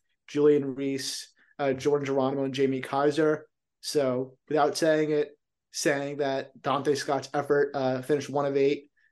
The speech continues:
today, uh, with a couple of turnovers was unacceptable. Uh, wouldn't be surprised to see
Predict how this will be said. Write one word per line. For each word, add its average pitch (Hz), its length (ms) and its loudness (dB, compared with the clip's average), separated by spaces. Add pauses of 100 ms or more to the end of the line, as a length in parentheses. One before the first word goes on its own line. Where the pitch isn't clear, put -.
(120)
today, 147 420 2
uh, 131 240 -2
with 131 260 -4 (120)
a 147 40 -14
couple 139 280 -2
of 131 60 -6
turnovers 143 520 2
was 127 380 -4 (500)
unacceptable. 156 960 2
Uh, 143 280 2
wouldn't 160 160 4
be 147 80 -6
surprised 151 720 2
to 139 80 -10
see 147 460 -2